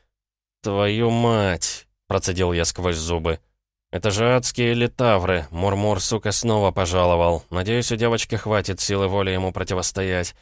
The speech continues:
Или у ее матери, если эта тварь начнет ей угрожать.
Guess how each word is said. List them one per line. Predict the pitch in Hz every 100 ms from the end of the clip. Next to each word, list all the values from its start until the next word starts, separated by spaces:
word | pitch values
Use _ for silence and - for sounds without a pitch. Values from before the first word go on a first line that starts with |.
| _ _ _
Или | 92 101
у | 107
ее | 107 104 104 104
матери, | 101 107 113 110
если | 101 98 95
эта | 95 92
тварь | 92 98 92
начнет | 92 - 95 90
ей | 92 92
угрожать. | 87 92 90 95 90